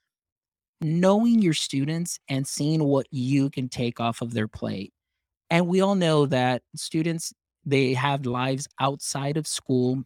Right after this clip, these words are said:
and sometimes we don't know what may be going on at, uh, you know, outside of school, but we might have gotten a glimpse of that during pandemic as students are learning from home. And now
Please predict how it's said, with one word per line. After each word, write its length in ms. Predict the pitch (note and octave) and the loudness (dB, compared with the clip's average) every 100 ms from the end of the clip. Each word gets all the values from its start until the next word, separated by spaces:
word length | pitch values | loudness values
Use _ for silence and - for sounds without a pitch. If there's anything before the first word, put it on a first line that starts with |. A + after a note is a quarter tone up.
| - | -6
and 320 | C3+ B2 B2+ | -4 -2 -4
sometimes 380 | - C#3+ D3+ C3+ | -6 -4 -4 -2
we 140 | C3 | 0
don't 240 | C#3 C3+ C3 | 2 0 -2
know 380 | B2+ C3+ C#3 C#3 | 0 2 2 0
what 340 | C#3 B2+ D#3 E3+ | -2 2 2 2
may 100 | D3 | -2
be 160 | C3 | -2
going 320 | B2+ B2 A#2+ | -2 0 0
on 200 | A#2 A2+ | -2 -2
at, 240 | A#2 A2+ - - | -4 -6 -10 -4
uh, 120 | A#2 | -2
you 140 | B2 | 0
know, 80 | B2+ | 0
outside 380 | A#2+ B2 - A2+ | 2 0 -2 -4
of 80 | A#2 | -6
school, 320 | - B2+ C#3 | -6 -2 0
but 260 | E3+ C3+ C#3+ | 2 0 2
we 200 | C#3+ C#3 | -2 -2
might 300 | C#3+ C3 C#3 | -2 0 0
have 100 | C#3 | 0
gotten 240 | C#3+ C#3 | 0 0
a 60 | C3+ | -2
glimpse 320 | C3 C3 C3 | -2 -2 -2
of 80 | C3+ | -2
that 200 | C3 C#3 - - _ - | -2 -4 -10 -20 _ 0
during 180 | C3+ | 0
pandemic 640 | C3+ C3 C3 F3+ E3+ A#2 - | 0 -2 0 2 0 -2 -4
as 260 | B2 B2+ | -4 -4
students 440 | - - C3 B2+ B2+ | -6 -6 -2 -2 0
are 80 | C3+ | 0
learning 300 | C3 C3 C3 | 0 0 -2
from 200 | C#3 C3+ | -4 -2
home. 420 | - F3+ D#3+ B2+ | 2 4 6 4
And 240 | A#2+ A#2+ | 4 2
now 360 | B2 C3+ D3 | 2 2 2